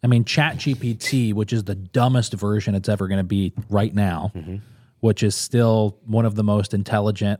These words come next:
Speaker 1: automated systems
Speaker 2: It's
Speaker 1: available
Speaker 2: crazy.
Speaker 1: <laughs> to
Speaker 2: I mean,
Speaker 1: us.
Speaker 2: you could tell it to s-, write me a menu or,
Speaker 1: Yeah.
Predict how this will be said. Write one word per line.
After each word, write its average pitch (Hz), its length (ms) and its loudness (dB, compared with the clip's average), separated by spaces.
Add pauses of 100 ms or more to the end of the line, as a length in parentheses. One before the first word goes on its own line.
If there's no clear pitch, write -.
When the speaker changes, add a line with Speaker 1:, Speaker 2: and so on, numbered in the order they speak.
(120)
Speaker 1:
automated 101 520 0
systems 98 480 -2
Speaker 2:
It's - 20 -
Speaker 1:
available 104 460 0
Speaker 2:
crazy. 110 380 -2
Speaker 1:
<laughs> - 140 -6
to 87 60 -2
Speaker 2:
I 85 40 0
mean, 95 80 -2
Speaker 1:
us. 92 60 -2 (140)
Speaker 2:
you 92 60 -4
could 78 100 -16
tell 90 260 -6
it 87 80 -6
to - 120 -12
s-, - 300 -12
write 107 240 -4
me 110 160 -4
a 90 60 -4
menu 87 500 -8
or, 78 120 -4
Speaker 1:
Yeah. 117 260 2